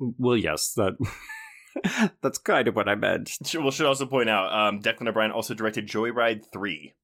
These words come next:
Speaker 1: Oh, I think, no, it's the second one that people say they like.
Speaker 2: I, I have definitely seen the second Joyride. I don't remember liking it. So, but,
Speaker 1: Hmm.
Speaker 2: I mean, you know,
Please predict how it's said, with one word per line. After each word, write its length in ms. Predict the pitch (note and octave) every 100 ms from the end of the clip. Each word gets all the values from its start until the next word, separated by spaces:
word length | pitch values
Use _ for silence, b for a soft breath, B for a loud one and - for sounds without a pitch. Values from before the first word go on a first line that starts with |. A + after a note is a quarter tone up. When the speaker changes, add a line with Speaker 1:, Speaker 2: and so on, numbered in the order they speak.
| _ _ _ B B -
Speaker 1:
Oh, 1080 | F2 D#2+ G2+ A#2+ B2 A#2+ G#2 F2 D#2+ D2+ B1 -
I 80 | E3
think, 240 | C4+ F#4 F#4 _ _
no, 380 | - A#2 A2 F#2+
it's 140 | -
the 60 | G#2
second 340 | - G2 -
one 100 | E2
that 120 | - -
people 240 | - -
say 180 | - -
they 80 | G1+
like. 360 | - - - - B B B B -
Speaker 2:
I, 400 | E3 B3 C#4+ - -
I 180 | - A#3+
have 200 | D#3+ G#2
definitely 400 | F#2+ A2+ G#2+ F2
seen 360 | - E2 E2 G#2
the 60 |
second 380 | G#2+ A2+ B2+ A2+
Joyride. 680 | A2 A#2 A#2 A#2 A#2 A#2+ A#2 -
I 100 | G#2+ G#2 -
don't 640 | B2 C3 C3 C3 - - -
remember 540 | B2+ A#2 A2 G#2+ G#2 G2
liking 520 | E2+ E2 E2+ E2+ D2
it. 220 | C#2 -
So, 640 | - - G#2 F#2+ F#2 F2 -
but, 140 | C#3+
Speaker 1:
Hmm. 280 | G#2+ F2+ D#2+
Speaker 2:
I 100 | A#2
mean, 440 | A2 G2+ F#2 F2 - -
you 120 | A#3+
know, 440 | B2 G2 G2 A#2+